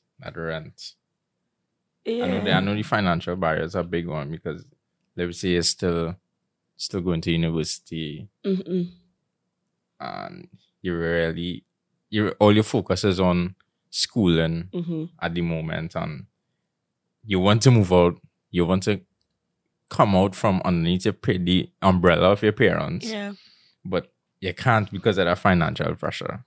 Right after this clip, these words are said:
Speaker 2: And, well, here in Trinidad and Tobago, our university level education is being paid for by Gate, right?
Speaker 1: Mm.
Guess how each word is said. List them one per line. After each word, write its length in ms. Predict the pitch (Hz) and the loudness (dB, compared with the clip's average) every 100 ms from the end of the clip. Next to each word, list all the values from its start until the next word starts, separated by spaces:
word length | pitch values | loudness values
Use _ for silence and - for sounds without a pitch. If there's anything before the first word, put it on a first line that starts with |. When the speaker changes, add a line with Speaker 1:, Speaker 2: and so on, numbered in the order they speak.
| _ _ _ _ - | _ _ _ _ -6
Speaker 2:
And, 560 | 190 180 170 160 160 160 _ | -2 0 -2 -2 -6 -14 _
well, 240 | 170 160 151 | 2 4 4
here 400 | 185 240 202 185 | 2 2 4 4
in 100 | 180 | 2
Trinidad 320 | 226 180 156 | -2 0 0
and 80 | 151 | -2
Tobago, 600 | 180 175 147 147 147 147 | -2 -2 0 0 0 0
our 380 | 160 151 151 156 | -2 0 0 -2
university 1200 | 156 156 156 147 151 147 - 143 160 151 147 147 - _ - - - - | -2 -2 0 0 -2 -6 -6 -10 -6 -6 -6 -8 -10 _ -20 -20 -12 4
level 560 | 175 165 170 185 175 | 6 6 6 4 6
education 840 | 170 175 170 226 196 - 156 151 147 | 4 4 2 0 0 2 2 2 2
is 220 | 131 160 | 0 -2
being 300 | - 160 147 | 0 2 2
paid 280 | 165 185 160 | 2 0 0
for 220 | - 170 | 0 0
by 200 | 160 151 | 2 2
Gate, 400 | 156 165 151 147 | 2 0 0 0
right? 280 | 147 147 170 | -2 0 0
Speaker 1:
Mm. 260 | 170 160 | -2 -4